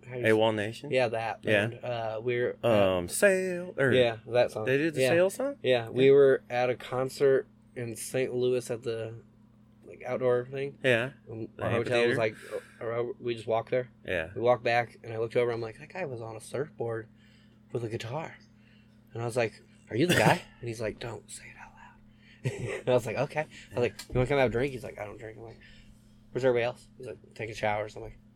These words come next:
Speaker 1: "They wanna come have a drink?" <laughs> I was trying my hardest. I was
Speaker 2: Right.
Speaker 1: like, I didn't, I didn't care how weird or crazy I looked. I'm like,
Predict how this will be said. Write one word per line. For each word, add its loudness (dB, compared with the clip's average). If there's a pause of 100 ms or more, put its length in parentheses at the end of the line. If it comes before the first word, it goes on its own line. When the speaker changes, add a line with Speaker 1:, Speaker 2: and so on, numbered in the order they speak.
(680)
Speaker 1:
"They 0
wanna 0
come -4
have 0
a -2
drink?" -4 (300)
<laughs> -10
I 6
was 8
trying 10
my 0
hardest. -2
I 0
was 4
Speaker 2:
Right. 6
Speaker 1:
like, 2
I 4
didn't, 0
I 4
didn't 4
care 0
how 0
weird -4
or -4
crazy -4
I -4
looked. -4
I'm -6
like, -8